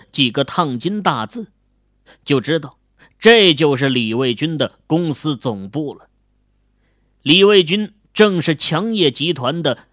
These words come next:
董事长兼总经理。“李总，这总公司我也很少来呢。”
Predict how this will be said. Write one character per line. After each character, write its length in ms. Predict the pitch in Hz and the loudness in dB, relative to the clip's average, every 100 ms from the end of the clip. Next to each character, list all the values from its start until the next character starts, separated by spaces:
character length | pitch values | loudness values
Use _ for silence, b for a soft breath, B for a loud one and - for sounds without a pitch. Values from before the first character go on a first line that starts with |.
| _ | _
董 340 | - 135 113 131 | -2 -2 -2 -2
事 220 | 190 170 | 0 -2
长 320 | 123 95 113 - - | -2 -8 -10 -16 -2
兼 260 | 156 156 | 2 2
总 240 | 135 120 113 | -2 -6 -4
经 200 | 143 143 | -6 -8
理。 160 | 110 _ _ _ _ _ _ _ _ _ _ _ | -14 _ _ _ _ _ _ _ _ _ _ _
“李 180 | 113 139 | -2 -2
总， 340 | 127 113 120 127 | 0 -4 -4 -2
这 160 | 147 | -2
总 200 | - 98 | -4 -10
公 140 | 104 143 | -4 -2
司 260 | 151 147 - _ _ | 0 -2 -2 _ _
我 240 | 120 185 175 | 0 2 4
也 100 | 165 | 4
很 220 | - 147 | 2 -2
少 140 | 131 | -2
来 160 | 98 101 | -6 -10
呢。” 160 | - | -14